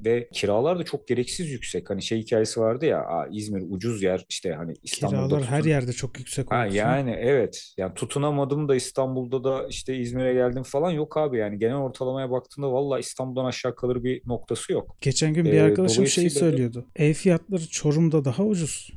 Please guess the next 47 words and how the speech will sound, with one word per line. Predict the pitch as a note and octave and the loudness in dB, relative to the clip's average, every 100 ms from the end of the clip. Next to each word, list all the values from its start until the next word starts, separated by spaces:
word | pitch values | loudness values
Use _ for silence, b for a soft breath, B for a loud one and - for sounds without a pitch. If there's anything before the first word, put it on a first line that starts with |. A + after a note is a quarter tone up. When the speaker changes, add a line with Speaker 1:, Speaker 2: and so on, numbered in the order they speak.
| - - | -14 -12
Speaker 2:
Çorum'dan | - D#3 E3 D3+ C3 | -2 2 4 4 4
ev | C3+ | 4
alayım, | D#3+ F#3+ G#3+ | 4 4 2
Speaker 1:
Hı. | - | 0
Speaker 2:
kiralar | - D3+ C#3+ D3+ F3 | 0 2 4 4 4
aynı. | D3+ B2+ - | 2 2 -2
Speaker 1:
Ha, | - F3 | -2 2
evet. | B2+ F#3 A2+ - - | 4 4 4 0 -4
Speaker 2:
Kiraya | - C#3+ D3 C#3+ | 0 4 6 6
Speaker 1:
Ya | |
o, | C3+ | 6
Speaker 2:
verecekmiş. | A2 A2+ - F3+ C4 | 4 2 2 2 4
Speaker 1:
o, | |
o | G3+ | 2
çok, | C#4 - | -2 -2
o | D#3 | -2
çok | F3+ D#4 - | 0 -2 -2
bambaşka | G#3 E3+ B2 - A2 | 0 0 -2 -4 -6
bir | |
şey | - A#2+ A#2+ | -4 -2 0
ya. | E3 G#3 | 0 0
Yani | E3 D3+ D#3+ D#3+ D3+ B2 B2+ C3+ - | -2 -2 -2 -4 -6 -10 -10 -8 -2
o, | F3 F3+ - | -2 -4 -4
o | - - | -4 -2
kısmı | G#3+ - A3+ A3 A3 - D#3 A3 F3 | -2 -2 -2 -2 -4 -2 2 2 2
şeyden | - D#3+ A3 A3 | 2 2 2 4
dolayı | F#3+ A3 | 4 4
pek | - G3+ | 2 0
anlayamıyorum | D#3 D3 C#3 A#2 G#2+ G2+ | 2 2 2 2 0 0
açıkçası. | F#2 - - G2+ - F2 - | -6 -8 -10 -8 -8 -10 -8
Yani | G2+ G#2+ | -4 -2
şimdi | A2+ E3 D#3 D#3 D#3 | -2 -2 0 0 -2
yine | F#3 C#3 D#3 B2+ | 0 2 0 0
cazip | C3+ B2+ C#3 - | 2 2 2 0
olan | A#2+ G2 | 2 2
yerler, | F#2 F2 A#2+ D3+ | 0 -2 -2 -2
işte | - - A#2 | -4 -8 -6
büyük | C3 C3+ | -6 -4
şehirler. | - F#2+ F2 B2+ D#3 - | 0 0 2 -2 -4 -8
Hani | G2 F2+ | -10 -8
konut | - C#3+ - | -4 -4 -2
programında | D3 D3+ C#3 D3 D3 C3+ | 0 2 2 2 2 4
baya | D3 C#3+ | 4 4
baya | C#3+ | 2
konuşmuştuk | C#3 D3 - E3+ - A2 | 0 -4 -6 -8 -6 -4
hatırlıyorsan | - G2+ G#2+ - G#3 A#2+ | -2 2 2 2 -2 -2
da. | D2+ | -4